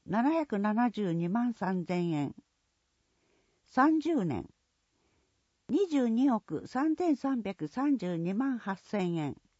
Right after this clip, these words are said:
令和元年、二十一億八千七百四十万四千円。グラフ終わり。適正受診と合わせ次のことに留意しましょう。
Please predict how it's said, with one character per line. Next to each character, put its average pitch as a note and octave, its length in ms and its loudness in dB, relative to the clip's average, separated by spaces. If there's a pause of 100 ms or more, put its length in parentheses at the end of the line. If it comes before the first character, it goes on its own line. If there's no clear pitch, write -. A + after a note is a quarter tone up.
(920)
令 D#4 220 2
和 C#4 160 -2
元 G#3+ 320 0
年、 G#2 180 -4 (680)
二 F4 180 2
十 C#4+ 220 0
一 A3 340 -4
億 G3 260 -6
八 A3+ 160 -8
千 E4+ 340 -2
七 A#3+ 240 -2
百 G3+ 240 -6
四 D4 260 0
十 D4 240 0
万 A3+ 280 0
四 F3+ 240 -2
千 E3 320 -2
円。 C3+ 240 -4 (1300)
グ B3 140 -4
ラ D#4+ 160 -2
フ G3 260 -6
終 E3 180 -4
わ D3+ 60 -6
り。 C#3 180 -12 (1160)
適 B3+ 240 -4
正 E4 220 -2
受 C#4+ 200 -2
診 C4 260 -2
と F3 260 -4
合 F#3 80 -2
わ F#3 120 -4
せ - 320 -4
次 B3+ 260 -2
の D4+ 120 0
こ A3+ 140 -4
と F#3 140 -2
に F3+ 260 -2
留 A3+ 260 0
意 F3 80 -4
し - 160 -10
ま E3 140 -4
し - 160 -14
ょ C3+ 240 -4
う。 - 40 -20